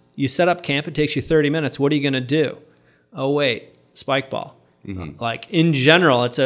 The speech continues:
Speaker 1: a fantastic killer of downtime.
Speaker 2: Yeah.
Speaker 1: Like, I have yet to come up with a catchy phrase about how
Speaker 2: <laughs>
Speaker 1: it's
Speaker 2: The
Speaker 1: the
Speaker 2: official job.
Speaker 1: anti-downtime or whatever.
Speaker 2: Yeah. <laughs>
Speaker 1: But you talk to any, uh, coach out there of any sport, we heard it from wrestling, from basketball to volleyball to diving.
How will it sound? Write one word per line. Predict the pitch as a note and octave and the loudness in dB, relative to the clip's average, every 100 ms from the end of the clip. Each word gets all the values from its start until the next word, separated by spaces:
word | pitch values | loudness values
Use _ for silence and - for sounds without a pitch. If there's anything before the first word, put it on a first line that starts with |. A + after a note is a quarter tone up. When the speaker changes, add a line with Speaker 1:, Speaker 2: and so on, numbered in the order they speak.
| C3+ | -2
Speaker 1:
a | B2+ | -4
fantastic | - B2+ B2+ D3+ D#3 C3+ - | -4 -6 -4 -4 -2 -4 -4
killer | - D3+ C#3 | -2 2 2
of | B2 A2 | 0 -2
downtime. | B2 B2+ C#3+ C3+ - G#2+ G2+ C3 | 0 2 2 0 -2 -6 -8 -8
Speaker 2:
Yeah. | - G#2+ | -4 -2
Speaker 1:
Like, | A#2 | 0
I | B2 | 2
have | A#2+ C3 | 4 4
yet | C3+ D3 | 4 2
to | C3+ | -2
come | - C#3 | 0 0
up | C3+ | 2
with | C3+ | 0
a | A#2+ | -2
catchy | - C3 - B2 | -2 -2 0 -4
phrase | - C3 B2 A#2 | 0 2 2 -2
about | A#2 A2+ | -4 -2
how | A#2 A#2+ | -2 -2
Speaker 2:
<laughs> | A#2 | -2
Speaker 1:
it's | C3+ D3 C3 A#2+ | -2 -2 -2 -2
Speaker 2:
The | A2+ | 0
Speaker 1:
the | B2 | 2
Speaker 2:
official | C#3 C#3+ | 4 4
job. | C#3+ C3+ | 6 6
Speaker 1:
anti-downtime | F#2 B2+ B2+ D3 D#3 D3 | 6 6 6 4 4 4
or | E3 | 4
whatever. | E3+ E3 E3 E2+ - - | 6 6 6 4 0 -4
Speaker 2:
Yeah. | A#2+ - | -6 -6
<laughs> | - | -4
Speaker 1:
But | C#3 C3+ C#3 - | 2 4 2 -2
you | E3 | 0
talk | G3+ F#3+ | 4 4
to | - - | 2 0
any, | D#3 F#3 F3 E3+ E3 - | 2 4 4 2 -2 0
uh, | C#3 C3+ C3+ C3 B2+ B2+ - - _ - | 2 2 0 0 -4 -8 -16 -20 _ -2
coach | - G#3 A#3 | 6 6 6
out | A#2 G#2+ | 2 0
there | A2+ A2+ | -2 -2
of | A#2 | -2
any | D#3 E3 | 0 0
sport, | - - E3+ A#2+ | -2 0 2 2
we | B2+ | 0
heard | C#3+ C3+ | 0 0
it | A#2+ | -2
from | A#2 A2 | -6 -2
wrestling, | C#3 D3+ - D#3 D3+ D3+ | 0 0 -2 -4 -2 -4
from | C#3+ A2+ A2 | -6 -6 -6
basketball | G#2+ C#3 D3 D3 B2+ C#3 C#3 | -2 -2 0 -2 -2 0 0
to | A#2+ | -2
volleyball | A2+ C3+ C#3 C#3 B2+ C3 C3 B2+ | 0 2 2 2 0 0 0 -2
to | B2 G#2 | -6 -10
diving. | G2+ A2 B2+ C#3+ D3+ D3+ | -6 -2 0 0 -2 -2